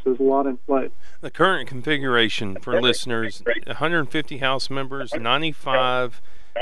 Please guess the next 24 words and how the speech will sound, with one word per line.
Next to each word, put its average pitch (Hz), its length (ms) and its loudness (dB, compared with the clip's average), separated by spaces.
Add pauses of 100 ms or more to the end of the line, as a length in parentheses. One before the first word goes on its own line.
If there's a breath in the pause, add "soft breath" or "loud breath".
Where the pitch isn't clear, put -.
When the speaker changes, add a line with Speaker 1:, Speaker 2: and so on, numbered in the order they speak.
Speaker 2:
Republicans, 123 640 0
fifty-five 120 680 0 (360)
currently. 117 540 -2 (400 soft breath)
And 101 420 -2
that 123 180 2
will 120 100 0
probably 117 720 0
Speaker 1:
Right. 101 100 -4
Speaker 2:
change, 92 680 -2 (520 soft breath)
um, 92 460 -2 (440)
on 101 480 0
Tuesday. 98 540 0 (180)
I 107 100 -6
think 104 220 -2
a 104 140 0 (280)
good 127 220 0
bet 104 280 2 (100)
that 101 160 -2
it 104 120 0
will 101 260 -2
change 82 460 -6 (600 loud breath)
on 120 280 2
Tuesday. 135 720 0
Uh, 117 260 2